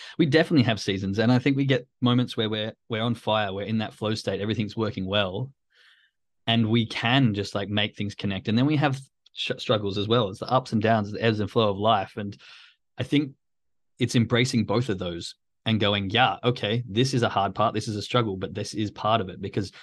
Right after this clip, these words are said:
without struggle, success doesn't feel an-, like anything, because it's, you know, what's the quote? "If everyone could have Ferraris and six packs, then they wouldn't be worth shit." The thing is about having a Ferrari or a nice car is that you worked your ass off to get it. The thing about having that chiseled body is that you worked your ass off to get it.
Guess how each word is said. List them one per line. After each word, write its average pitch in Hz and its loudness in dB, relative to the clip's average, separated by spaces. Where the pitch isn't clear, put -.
without 113 0
struggle, 107 -2
success 123 -2
doesn't 113 -2
feel 123 0
an-, 98 -8
like 101 -6
anything, 95 -8
because 101 -4
it's, - -12
you 120 -4
know, 110 0
what's 120 0
the 117 0
quote? 131 2
"If 113 -4
everyone 123 4
could 117 -2
have 113 0
Ferraris 110 2
and 101 -6
six 110 -10
packs, - -2
then 101 -6
they 104 0
wouldn't 107 0
be 101 -2
worth 104 -2
shit." 104 -2
The 117 -4
thing 127 4
is 123 6
about 107 -2
having 107 -2
a 101 -6
Ferrari 101 -2
or 101 -4
a - -4
nice 101 -6
car - -2
is 98 -2
that 107 -6
you 104 0
worked 110 0
your 107 -4
ass 101 -8
off - -12
to 95 -10
get 107 0
it. 85 -6
The 98 -10
thing 127 4
about 110 2
having 113 -2
that 95 -8
chiseled 104 -4
body 101 0
is 95 -6
that 98 -8
you 107 -2
worked 104 -4
your 101 -4
ass 101 -6
off 95 -6
to - -14
get 104 0
it. 85 -8